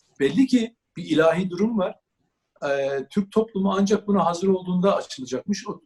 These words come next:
o hazırlıkta zaten on beş Temmuz sonrası, e, cesaretiyle ortaya çıkan halkın bizatihi kendisidir. Dolayısıyla onu koruyabilecek olan olmayınca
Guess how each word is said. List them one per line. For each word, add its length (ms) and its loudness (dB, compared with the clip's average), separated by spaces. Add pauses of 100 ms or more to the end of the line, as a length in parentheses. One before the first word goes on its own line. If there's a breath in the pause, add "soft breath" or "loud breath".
o 180 6
hazırlıkta 460 -2
zaten 320 -2
on 160 -4
beş 180 -6
Temmuz 260 -10
sonrası, 500 -8 (460 loud breath)
e, 480 4
cesaretiyle 600 -2
ortaya 280 -2
çıkan 380 0
halkın 480 -2 (320)
bizatihi 460 2
kendisidir. 640 -6 (280 soft breath)
Dolayısıyla 340 4
onu 140 2
koruyabilecek 680 4
olan 340 2 (680)
olmayınca 720 2